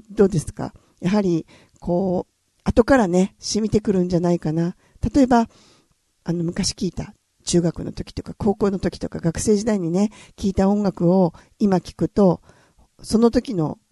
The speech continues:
こう、気持ちだとか、なんていうかな、感情とか、いろんなことを蘇ってきますよね。だから私もピアノ弾く時には、もう仮にね、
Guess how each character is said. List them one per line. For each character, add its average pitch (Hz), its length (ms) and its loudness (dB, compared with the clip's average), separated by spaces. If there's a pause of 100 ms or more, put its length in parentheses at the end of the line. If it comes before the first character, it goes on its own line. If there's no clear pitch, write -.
(200)
こ 143 460 -2
う、 - 40 -16
気 - 120 -8
持 151 100 -2
ち - 160 -8
だ - 80 -10
と - 140 -12
か、 - 240 -18 (520)
な 147 100 -6
ん 147 60 -12
て - 80 -18
い - 20 -18
う - 20 -18
か 160 120 -16
な、 160 180 -18
感 156 220 -4
情 156 160 -2
と - 100 -10
か、 - 240 -12 (560)
い 185 80 -2
ろ 180 80 6
ん 180 60 2
な 180 80 2
こ 196 100 4
と - 100 -2
を 165 40 0
蘇 156 80 2
っ 185 300 2
て 175 100 -6
き - 100 -12
ま 143 120 -10
す - 120 -14
よ - 80 -12
ね。 170 240 -4 (560)
だ 233 160 -2
か 214 120 0
ら 196 80 2
私 214 300 0
も 302 120 4
ピ 339 160 2
ア 330 40 4
ノ - 20 2
弾 311 100 4
く 339 100 0
時 330 240 0
に 185 120 -2
は、 165 280 2 (540)
も 220 220 2
う 214 40 -4
仮 269 260 2
に 294 160 2
ね、 302 220 2